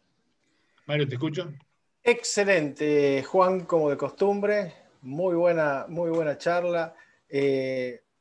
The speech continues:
Speaker 2: mientras se van preparando los, la,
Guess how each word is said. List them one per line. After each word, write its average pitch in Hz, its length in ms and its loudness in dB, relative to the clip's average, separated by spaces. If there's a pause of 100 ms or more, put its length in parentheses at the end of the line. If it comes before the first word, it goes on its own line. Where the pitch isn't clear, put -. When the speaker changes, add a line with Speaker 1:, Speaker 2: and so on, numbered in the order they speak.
(100)
Speaker 2:
mientras 139 340 -14
se 143 120 -14
van 151 360 -6
preparando 147 540 -8
los, 123 640 -12
la, 120 320 -14